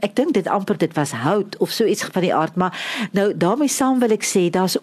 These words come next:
oral voorbeelde en die geskiedenis van parfuum en natuurlik van die parfuumbottel word alles daar beskryf.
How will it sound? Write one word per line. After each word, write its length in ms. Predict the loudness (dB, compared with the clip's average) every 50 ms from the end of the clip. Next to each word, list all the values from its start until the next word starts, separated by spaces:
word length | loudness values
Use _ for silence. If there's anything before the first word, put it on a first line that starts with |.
| _ 2
oral 300 | 4 4 4 4 4 2
voorbeelde 880 | 0 0 2 4 4 4 4 4 2 2 2 2 2 2 2 0 0 0 -4 -6 -10 -10 -10 -4 0
en 140 | 0 2 2
die 60 | 2 2
geskiedenis 760 | 0 0 0 -2 -4 0 0 2 4 4 4 4 2 0 0
van 220 | -2 -2 -2 0
parfuum 640 | 0 -2 -2 -2 -6 -4 0 2 2 2 2 0 0
en 120 | 0 0 2 2
natuurlik 420 | 0 0 2 2 2 2 2 0
van 140 | 0 0 0
die 100 | 0 0
parfuumbottel 840 | 0 -2 -2 -2 -2 -2 0 0 0 2 2 2 2 2 2 0 2
word 220 | 2 2 0 0 -2 -2
alles 680 | 0 2 2 4 4 4 4 4 4 2 2 0 0
daar 200 | 0 2 2 2
beskryf. 520 | 2 0 -2 0 -2 -2 -2 -2 -2 -4